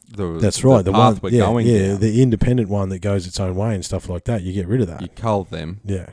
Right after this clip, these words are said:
Speaker 1: because they're not the temperament you want.
Speaker 2: That's right. You don't. They're, they're not the, they're not the right
Speaker 1: Yeah,
Speaker 2: temperament.
Speaker 1: that, that's
Speaker 2: Yeah.
Speaker 1: what we'd call it in a,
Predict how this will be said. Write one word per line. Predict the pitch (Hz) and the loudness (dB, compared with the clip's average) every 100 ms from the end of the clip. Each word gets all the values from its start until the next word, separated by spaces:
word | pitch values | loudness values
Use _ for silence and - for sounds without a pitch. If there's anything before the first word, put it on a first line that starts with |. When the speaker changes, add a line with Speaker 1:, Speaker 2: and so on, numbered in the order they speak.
| - | -16
Speaker 1:
because | - 104 90 | -8 -6 -6
they're | 95 92 | -4 -2
not | 92 | -4
the | - | -8
temperament | - 117 110 90 82 - | -6 -6 -4 -6 -8 -10
you | 85 | -12
want. | 92 92 | -8 -6
Speaker 2:
That's | 90 - | -6 -2
right. | 117 92 | -2 -2
You | 92 95 | -4 -4
don't. | 95 85 | -4 -6
They're, | 98 90 | -6 -6
they're | 95 92 | -4 -4
not | 92 - | -6 -6
the, | 90 87 80 | -8 -8 -6
they're | 92 | -6
not | 90 | -6
the | 85 85 | -8 -8
right | 87 85 | -8 -10
Speaker 1:
Yeah, | - | -8
Speaker 2:
temperament. | - 101 87 | -6 -4 -2
Speaker 1:
that, | 107 - | -4 -4
that's | 107 - | -8 -6
Speaker 2:
Yeah. | |
Speaker 1:
what | - | -4
we'd | 95 - | -6 -4
call | 110 107 95 | -4 -2 -2
it | 90 | -4
in | 90 90 | -6 -6
a, | 87 82 | -8 -10